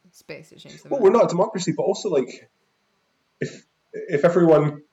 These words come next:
Speaker 2: can only vote the way they la-, they voted last time, they're gonna keep voting Tory.
Speaker 1: <laughs>
Speaker 2: And unless that's what you want, then
Speaker 1: Which is, like, the ultimate
Speaker 2: Yeah,
Speaker 1: tenet
Speaker 2: like
Speaker 1: of cancel culture, isn't it? That, like,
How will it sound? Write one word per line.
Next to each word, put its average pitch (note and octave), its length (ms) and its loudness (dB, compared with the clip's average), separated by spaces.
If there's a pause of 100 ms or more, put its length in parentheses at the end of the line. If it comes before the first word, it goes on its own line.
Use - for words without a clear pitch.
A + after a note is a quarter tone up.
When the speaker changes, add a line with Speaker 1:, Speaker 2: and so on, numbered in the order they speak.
(120)
Speaker 2:
can C#3+ 100 -4
only D3 220 4
vote C#3+ 240 -2
the A2+ 80 -4
way B2+ 160 4
they A#2+ 80 0
la-, A2+ 240 0
they A#2+ 80 -6
voted A#2+ 240 0
last - 280 2
time, G2+ 280 -8 (180)
they're A2+ 80 -12
gonna C#3+ 140 0
keep G3 140 -4
voting F#3 220 2
Tory. - 440 0
Speaker 1:
<laughs> - 180 -16
Speaker 2:
And B3+ 260 -2 (760)
unless D#3 240 2
that's D#3 120 0
what C3+ 120 -2
you B2 80 2
want, C3+ 340 2
then C#3 400 -4 (1080)
Speaker 1:
Which G#3+ 180 -12
is, G3 240 -10
like, F3+ 160 -10
the F3+ 100 -10
ultimate F3+ 340 -2
Speaker 2:
Yeah, - 20 -14
Speaker 1:
tenet - 280 -6
Speaker 2:
like D#3+ 80 -10
Speaker 1:
of E3 60 -16
cancel F3 340 -8
culture, D3+ 300 -12
isn't D#3+ 280 -10
it? C#3 220 -16
That, - 140 -12
like, - 320 -12